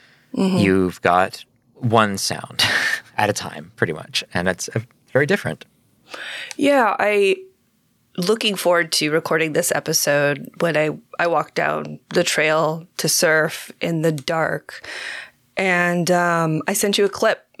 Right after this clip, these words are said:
Speaker 1: I was like, "I don't think he's gonna get it because there's no reception down here, but I'm gonna send it anyways, just in case." And it was just <laughs> a black screen, but you can hear the ocean in the background, and it's just so lovely. <laughs>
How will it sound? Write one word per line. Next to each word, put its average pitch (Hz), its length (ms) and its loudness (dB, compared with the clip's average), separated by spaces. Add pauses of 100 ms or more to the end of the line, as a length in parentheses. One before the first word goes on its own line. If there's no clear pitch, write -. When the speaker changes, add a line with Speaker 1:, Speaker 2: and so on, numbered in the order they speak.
Speaker 1:
I 185 60 -2
was 170 120 -4
like, 165 160 0
"I - 60 -2
don't 190 140 -2
think 190 100 -2
he's 185 140 0
gonna 165 160 0
get 196 160 2
it 220 100 -2
because 165 220 0
there's 160 160 0
no 165 100 2
reception 196 400 0
down 196 180 2
here, 196 160 2
but 175 120 0
I'm 175 100 0
gonna 170 160 0
send 175 220 2
it 175 80 4
anyways, 160 560 0
just - 200 -2
in 147 80 -8
case." - 480 -4 (380)
And 170 180 0
it 156 80 2
was - 140 0
just - 240 2 (200)
<laughs> - 100 -20
a - 100 0
black 170 320 -2
screen, 165 460 2
but 160 260 0 (220)
you 160 100 -2
can 160 100 -2
hear 165 140 2
the - 140 0
ocean 160 560 -2
in 170 80 0
the 165 80 0
background, 156 560 -4
and 156 320 -2 (880)
it's - 260 -2
just - 200 -2
so - 140 0
lovely. - 560 -2
<laughs> 214 60 2